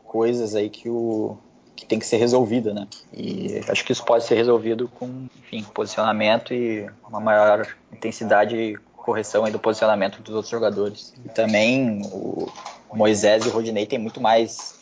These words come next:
força física, intensidade pra aguentar esse ritmo aí que, que normalmente as equipes do,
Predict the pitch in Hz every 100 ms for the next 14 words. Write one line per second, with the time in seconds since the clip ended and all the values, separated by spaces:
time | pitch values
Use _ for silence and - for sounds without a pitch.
0 | - 110 127 123 113 - 113 123 120 -
1 | 107 110 - 113 107 113 120 123 120 117
2 | 110 117 123 107 120 - 113 107 - 117
3 | 120 120 117 117 - 113 117 120 110 110
4 | 120 117 - - 120 117 110